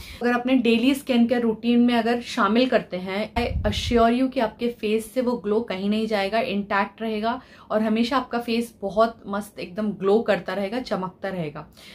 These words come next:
लिया है gold गुड, उसके बाद guys मैंने यहाँ पे लिया है गो-, good vibes का gold brightening gel mask।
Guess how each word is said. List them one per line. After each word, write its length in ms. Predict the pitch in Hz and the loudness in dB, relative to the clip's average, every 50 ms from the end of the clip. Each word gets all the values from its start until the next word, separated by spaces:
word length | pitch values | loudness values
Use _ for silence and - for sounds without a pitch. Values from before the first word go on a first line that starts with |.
| - - | -6 -2
लिया 200 | 233 226 226 226 | 0 2 2 2
है 380 | 226 240 269 277 - - - 185 | 2 2 2 0 0 -2 -6 -2
gold 460 | 175 220 226 240 254 269 269 254 - - - - - - - - - - | 2 4 6 6 6 6 4 4 0 -6 -12 -16 -16 -16 -16 -18 -20 -18
गुड, 300 | 202 185 175 - 262 262 - - - - - - - - - - - - - - - - - - - | -16 -12 -6 -4 -2 -2 -4 -6 -12 -14 -14 -12 -10 -12 -10 -10 -12 -14 -14 -16 -20 -18 -8 -4 -2
उसके 260 | 254 247 - - 302 | -2 -2 0 -2 0
बाद 300 | 233 247 240 247 240 233 | 4 4 4 4 4 4
guys 240 | 254 240 233 226 214 | 2 2 2 2 2
मैंने 200 | 233 226 220 226 | 0 0 2 2
यहाँ 180 | 233 247 233 | 4 4 4
पे 120 | 226 - 240 | 2 2 0
लिया 180 | 233 226 220 | 2 2 2
है 400 | 226 233 269 277 277 - - 185 | 2 2 2 0 -2 -2 -6 -4
गो-, 320 | 175 220 220 - 202 185 - | 0 2 2 0 0 -8 -4
good 240 | - 262 233 214 240 | -2 -2 0 2 4
vibes 280 | 233 214 208 208 - | 4 4 2 0 -6
का 160 | - 262 254 | -4 -2 -2
gold 360 | 262 233 208 220 226 240 277 277 | 0 0 2 4 4 6 4 4
brightening 800 | 226 202 175 202 202 190 185 185 185 - 226 240 269 320 415 440 - - - - - - - - - - 196 | 0 -4 -4 -2 -2 -2 -2 -4 -6 -6 -4 -2 -2 -2 -2 -4 -6 -8 -8 -8 -8 -10 -12 -14 -16 -14 -10
gel 400 | 180 - 226 220 214 202 196 190 | -2 4 6 6 6 6 4 0
mask। 640 | 175 156 156 160 170 - - - - - - - | -2 -2 -4 -6 -8 -10 -10 -10 -10 -8 -8 -8